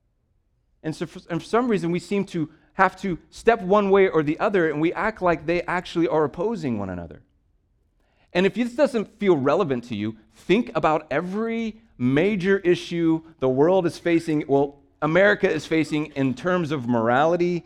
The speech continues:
in terms of debate, in terms of argument. They are arguments about grace and truth. Are they not? They are arguments about what is true and how much grace should I show people that don't have the same truth as I do.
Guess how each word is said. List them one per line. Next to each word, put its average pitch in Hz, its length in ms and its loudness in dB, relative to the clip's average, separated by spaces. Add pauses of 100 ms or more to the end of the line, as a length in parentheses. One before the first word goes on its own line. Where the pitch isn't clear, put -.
(160)
in 123 160 0
terms 156 320 -4
of 110 140 -4
debate, 151 580 2 (120)
in 123 120 -2
terms 151 300 -2
of 123 80 0
argument. 107 480 0 (500)
They 160 200 2
are 185 200 6
arguments 147 520 0
about 107 260 0
grace 101 260 -6
and 87 100 -12
truth. - 260 -16 (920)
Are 113 100 -6
they 131 100 -4
not? 190 280 -8 (1600)
They 180 120 4
are 202 80 4
arguments 233 480 4
about 180 280 4
what 226 180 8
is 285 180 -4
true 185 640 2 (160)
and 170 100 0
how 233 560 2
much 214 320 0
grace 202 340 6
should 190 240 -2
I 180 100 6
show 214 260 4
people 185 260 0
that 151 240 2
don't 202 340 0 (280)
have 190 260 0
the 180 80 -2
same 208 320 -2
truth 214 320 -4
as 196 100 -2
I 214 160 2
do. 131 260 -2